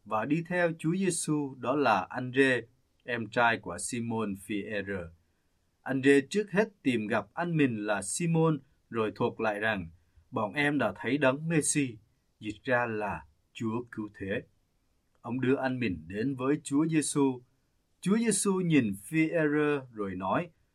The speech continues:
"Anh là Simon, con ông Giăng, anh sẽ được gọi là Sê-pha," nghĩa là Phi-e-rơ. Ngày hôm sau, khi Chúa Giêsu muốn rời nơi đó để đi đến Galilee, Ngài tìm gặp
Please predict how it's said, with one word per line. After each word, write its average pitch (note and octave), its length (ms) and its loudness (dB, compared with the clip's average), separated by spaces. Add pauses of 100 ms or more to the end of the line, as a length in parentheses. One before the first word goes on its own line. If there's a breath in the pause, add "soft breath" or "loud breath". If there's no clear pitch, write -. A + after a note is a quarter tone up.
(200)
"Anh E3 200 4
là B2+ 160 4
Simon, E3+ 560 2 (500)
con C3+ 280 4
ông C#3 220 -4
Giăng, C#3 280 4 (440)
anh F3 220 2
sẽ D3 160 0
được C3 240 2
gọi A2 260 0
là A2+ 260 0
Sê-pha," C#3+ 680 4 (400)
nghĩa A2+ 200 -2
là A2+ 300 4
Phi-e-rơ. A2 920 -2 (1300)
Ngày G#2+ 280 -8
hôm G#2 180 -10
sau, G#2+ 360 -2 (540)
khi D#3+ 240 0
Chúa F3+ 140 0
Giêsu F3 420 2
muốn D#3+ 340 0
rời B2 300 4
nơi C3 240 2
đó B2+ 320 4
để G#2 140 -6
đi C3+ 220 2
đến C#3 360 -2
Galilee, B2 720 2 (720)
Ngài B2+ 260 6
tìm C3 240 2
gặp A2+ 180 2